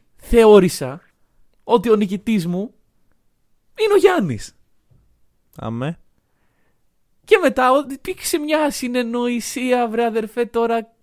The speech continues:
Speaker 1: ξέρετε πώς πάνε αυτά τα πράγματα. Ε, και δεν ήταν υποψηφίος ο Γιάννης. Οπότε
Speaker 2: Ναι.
Speaker 1: κάπως για να βαλώσουμε το ότι δεν ήταν υποψηφίος, είναι τώρα
Speaker 2: Ναι.
Speaker 1: εδώ.
Speaker 2: Τι podcast ακούτε, ρε γαμότο.
Speaker 1: Τι podcast ακούτε, ρε γαμότο.
Speaker 2: Εγώ θα το αφήσω εκεί.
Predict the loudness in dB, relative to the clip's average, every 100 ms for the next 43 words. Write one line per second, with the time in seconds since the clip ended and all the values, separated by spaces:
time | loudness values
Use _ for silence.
0 | _ -10 -2 0 0 0 -2 -2 -2 0
1 | 0 2 2 2 -2 -4 -6 _ _ _
2 | -6 0 2 0 -2 -4 -4 -2 -2 -2
3 | -2 -2 -4 -8 -12 -10 2 2 4 2
4 | 0 0 -2 2 4 4 2 0 0 2
5 | 2 0 0 0 -4 -4 -10 -8 -4 -2
6 | -4 -10 -8 -6 -2 0 0 0 -2 -6
7 | -20 -18 -10 -6 -4 -4 -6 -4 -6 -6
8 | -8 -10 -8 -10 -10 -8 -10 -12 -14 -2
9 | -2 2 0 0 0 0 0 0 2 0
10 | 0 -2 -6 -10 -20 -20 -20 -12 -4 0
11 | 0 0 -2 0 0 -2 -6 -6 -8 -10